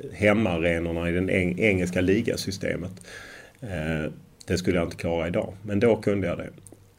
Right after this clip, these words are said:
Så att, eh, att, svårt att säga vad som är hönan och vad som är ägget. Det var väl både och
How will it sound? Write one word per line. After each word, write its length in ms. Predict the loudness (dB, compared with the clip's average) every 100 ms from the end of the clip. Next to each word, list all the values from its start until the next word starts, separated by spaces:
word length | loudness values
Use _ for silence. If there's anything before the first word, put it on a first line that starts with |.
| -14
Så 280 | -2 4 4
att, 440 | 6 2 0 0
eh, 280 | 4 6 4 2 -10 -20 -20 -20 -20 -20 -20 -12
att, 180 | -2 -2 -2 -6 -4 -4
svårt 280 | 2 2 4
att 60 |
säga 180 | 6 6
vad 160 | 6 2
som 100 | 4
är 100 | 4
hönan 340 | 2 2 2
och 60 | 2
vad 120 | 2
som 140 | 2
är 20 | 2
ägget. 320 | 2 2 -8 0
Det 80 |
var 120 | 4 4
väl 140 | 4
både 340 | 4 4 4
och 280 | 0 -2 -6